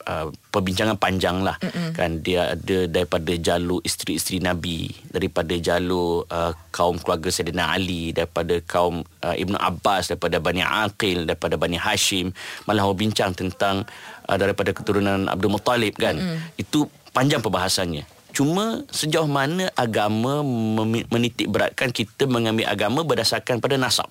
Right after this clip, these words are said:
Speaker 2: Mm-mm.
Speaker 1: ataupun keturunan. Kita kena faham, agama Islam sampai, mesej utama dia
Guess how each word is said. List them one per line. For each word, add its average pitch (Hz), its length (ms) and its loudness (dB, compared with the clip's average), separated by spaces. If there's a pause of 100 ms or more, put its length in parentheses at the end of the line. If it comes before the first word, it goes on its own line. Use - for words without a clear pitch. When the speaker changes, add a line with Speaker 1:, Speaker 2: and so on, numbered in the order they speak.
Speaker 2:
Mm-mm. 185 320 -2
Speaker 1:
ataupun 113 260 0
keturunan. 90 460 0 (560)
Kita 156 240 2
kena 175 80 4
faham, 123 480 4 (600)
agama 175 760 2 (260)
Islam 160 400 2
sampai, 127 600 0
mesej 131 500 0
utama 147 440 2
dia 170 300 0